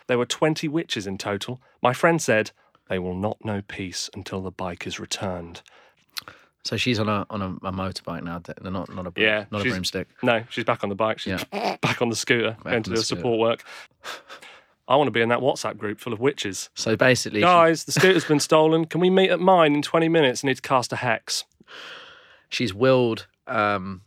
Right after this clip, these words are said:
Speaker 2: she's willed them to, to basically feel bad.
Speaker 1: Yeah, about, about the fact they've taken the scooter
Speaker 2: Mm.
Speaker 1: and through, well, with, with twenty witches. I don't believe she knows that many people.
Speaker 2: She doesn't need to do that, twenty witches. You could just give a look to someone and that would just, that would, that would be enough, suggestively
Speaker 1: Yeah.
Speaker 2: saying,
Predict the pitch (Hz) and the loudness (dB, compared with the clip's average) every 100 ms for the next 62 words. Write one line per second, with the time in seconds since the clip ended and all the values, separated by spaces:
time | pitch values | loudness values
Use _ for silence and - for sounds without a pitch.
0 | - - 95 113 113 104 98 90 101 95 | -10 -10 -6 -4 -2 -4 -8 -8 -8 -8
1 | 90 98 92 101 - 95 101 92 98 95 | -8 -12 -8 -8 -8 -12 -12 -8 -6 -6
2 | 92 - _ - 117 107 98 113 104 107 | -8 -14 _ -8 -4 -2 -2 0 0 -2
3 | - - 107 107 107 104 107 104 - 104 | -6 -16 -6 -4 -4 -4 -6 -6 -8 -8
4 | 98 98 98 110 101 - 92 104 101 95 | -6 -10 -8 -6 -6 -8 -10 -8 -8 -8
5 | 101 - - 110 104 - 104 98 113 - | -12 -10 -6 -6 -6 -6 -6 -4 -6 -6
6 | - 117 - - 120 117 110 113 - 110 | -10 -10 -4 -2 -2 -2 -6 -6 -8 -10
7 | 104 - - 117 110 104 104 101 - 104 | -12 -14 -6 -6 -4 -6 -8 -10 -10 -12
8 | 101 98 104 98 107 104 - 131 123 117 | -12 -12 -14 -12 -10 -10 -6 -2 -2 -2
9 | 104 - 101 98 104 104 101 110 107 107 | -6 -6 -8 -8 -6 -6 -6 -8 -10 -10
10 | 101 95 101 95 104 104 - - 92 90 | -10 -8 -6 -6 -6 -8 -10 -10 -8 -8
11 | 90 90 92 92 - - - - 95 90 | -10 -10 -10 -12 -10 -10 -10 -12 -12 -10
12 | - 98 90 98 98 95 101 110 104 - | -8 -8 -8 -6 -4 -4 -4 -4 -4 -4
13 | 110 107 107 101 98 | -4 -2 -2 -4 -6